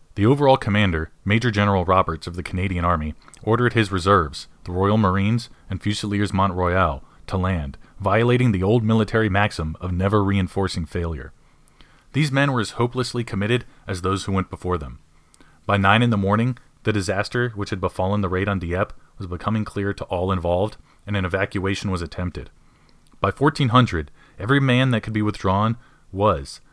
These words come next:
but huge numbers lay dead on the battlefield, and many more were captured. Nine hundred Canadians died, a further five hundred eighty-six were wounded, and nineteen hundred were captured. Of the commandos, two hundred seventy-five were wounded.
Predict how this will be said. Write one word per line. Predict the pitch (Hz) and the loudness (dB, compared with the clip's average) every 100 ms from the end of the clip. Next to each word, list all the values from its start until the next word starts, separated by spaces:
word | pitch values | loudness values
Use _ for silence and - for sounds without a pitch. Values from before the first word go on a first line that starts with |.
| - | -10
but | 92 | -10
huge | - 143 147 135 117 | -4 0 2 2 2
numbers | 120 110 - | 2 2 0
lay | 101 | -2
dead | 92 95 | 0 0
on | 98 | 0
the | 92 | 0
battlefield, | 80 85 98 - 113 110 - - | -4 -6 -4 -2 -2 -4 -16 -10
and | 95 95 | -4 0
many | 107 110 | 2 2
more | 101 104 | 2 0
were | 87 | 0
captured. | - 82 - 67 - - _ _ _ - - - | -4 -8 -8 -12 -16 -20 _ _ _ -20 -20 -8
Nine | 95 123 131 | 0 2 4
hundred | 135 123 | 2 0
Canadians | - 107 110 101 90 | 0 2 4 2 0
died, | 87 87 71 - - _ _ | -2 -2 -4 -12 -20 _ _
a | 98 | -4
further | 117 120 117 | 0 0 2
five | 104 107 | 2 2
hundred | 117 117 113 | 2 -2 -4
eighty-six | 101 104 - 107 | -4 -6 -8 -4
were | 104 | -2
wounded, | 90 98 131 - - _ - | 0 0 0 -4 -18 _ -8
and | 95 | -4
nineteen | 92 110 - 104 | 0 -2 0 -2
hundred | 98 98 85 | 0 -2 -4
were | 78 | -8
captured. | - 82 - - - _ _ _ - _ - | -10 -10 -10 -16 -18 _ _ _ -20 _ -10
Of | 113 110 | -8 -6
the | |
commandos, | - 110 139 123 92 - - - | -2 0 2 2 -2 -4 -16 -8
two | 120 | -2
hundred | 117 110 98 90 | 0 0 -2 -2
seventy-five | 98 87 - 95 98 | -4 -4 -2 2 2
were | 85 73 | 0 -8
wounded. | 69 64 67 | -10 -12 -16